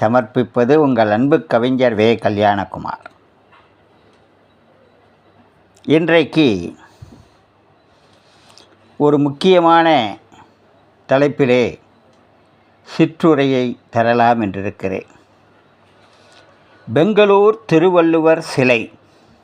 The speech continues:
அது பெங்களூர் திருவள்ளுவர் சிலை என்றால், பெங்களூர் மாநகரிலே அல்சூர் ஏரிக்கரையிலே பெங்களூர் தமிழ்ச்சங்கத்தின் எதிரிலே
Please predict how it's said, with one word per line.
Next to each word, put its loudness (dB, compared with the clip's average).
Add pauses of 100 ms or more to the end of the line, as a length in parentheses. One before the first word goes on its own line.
(1600)
அது -12 (200)
பெங்களூர் 2
திருவள்ளுவர் 0
சிலை 0
என்றால், 0 (1400)
பெங்களூர் 2
மாநகரிலே -2 (1200)
அல்சூர் 0
ஏரிக்கரையிலே -2 (800)
பெங்களூர் 0
தமிழ்ச்சங்கத்தின் -2
எதிரிலே 0